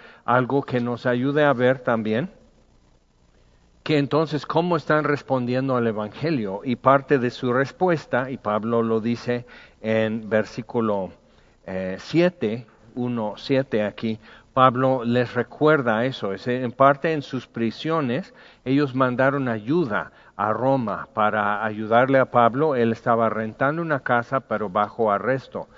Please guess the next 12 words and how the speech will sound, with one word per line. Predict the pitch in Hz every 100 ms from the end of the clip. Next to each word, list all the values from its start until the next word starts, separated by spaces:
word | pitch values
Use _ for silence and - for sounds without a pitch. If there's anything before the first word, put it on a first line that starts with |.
| - - -
y | 113
teniendo | - 123 120 127 131
que | 127 120
vivir | 110 104 123 120
encerrado | 131 139 - 139 117 117 117 123 117
en | 107
su | 107 113
casa | - 131 127 104
y |
podía | 95 123 117 127
recibir | 127 123 - 117 127
gente. | 123 151 156 - 85